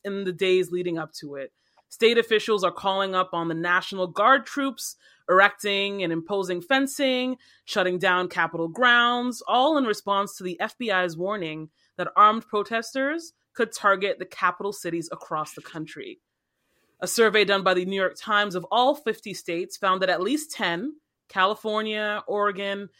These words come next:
Michigan, Wisconsin, North Carolina, Washington, Kentucky, Maine, Illinois, and Florida, many of these, by the way, swing states, are activating, uh, National Guard troops in their capital cities.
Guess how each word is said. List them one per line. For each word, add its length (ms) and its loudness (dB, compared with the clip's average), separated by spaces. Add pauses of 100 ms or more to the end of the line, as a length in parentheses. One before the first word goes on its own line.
(200)
Michigan, 600 -2
Wisconsin, 840 -4 (320)
North 180 -2
Carolina, 760 -2
Washington, 800 -2
Kentucky, 560 -8
Maine, 460 -4 (180)
Illinois, 540 0
and 120 -6
Florida, 840 0 (360)
many 300 2
of 100 0
these, 280 -4
by 160 -2
the 80 -6
way, 160 -6
swing 320 -8
states, 560 -14 (480)
are 280 8
activating, 1040 4
uh, 200 -2
National 440 2
Guard 300 2
troops 280 -8
in 200 -4
their 120 0
capital 380 -10
cities. 640 -8